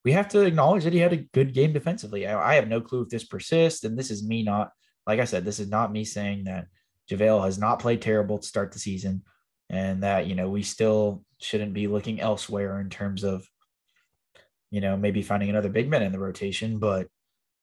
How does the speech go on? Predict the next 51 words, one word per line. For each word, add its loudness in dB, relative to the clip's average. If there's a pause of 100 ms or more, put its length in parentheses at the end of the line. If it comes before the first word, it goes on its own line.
(140)
you -4
know, 2
let's, 0
let's -2
give -2
credit 0
where 0
it's -10
due. -4
This -8
was -6
a -4
good 0
JaVale 2
McGee -4
game, -4 (120)
something -2
that 2
we 2
really 4
haven't 0
had 0
since -12
maybe -4 (640)
that -2
Suns 0
or 2
Grizzlies 0
game -2
in -2
which -4
he -4
played 0
okay. 0 (120)
And -6 (600)
that 4
was 4
a 0
sight 2
for -4
sore 4
eyes, 0
especially -4
after -2
having -2
him -4
miss -6
the -8
last -4
couple -6
games. -4